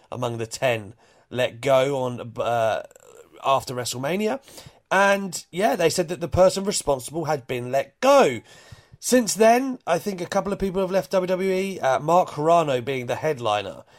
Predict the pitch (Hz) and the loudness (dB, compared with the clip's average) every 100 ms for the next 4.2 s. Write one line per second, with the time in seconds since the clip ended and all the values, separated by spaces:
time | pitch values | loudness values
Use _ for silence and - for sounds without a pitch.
0 | _ _ - 120 127 117 - 127 127 156 | _ _ -4 -2 -2 -8 -10 -8 -4 -2
1 | 151 120 127 - 165 143 139 143 143 127 | -2 -4 -6 -2 0 0 -2 -4 -4 -4
2 | 139 139 - 127 120 123 117 196 262 254 | -2 -2 -4 -6 -8 -8 0 4 6 4
3 | 220 - 214 151 226 190 - - 92 71 | 2 0 -2 0 2 2 -2 -8 -12 -12
4 | 120 160 | -12 -12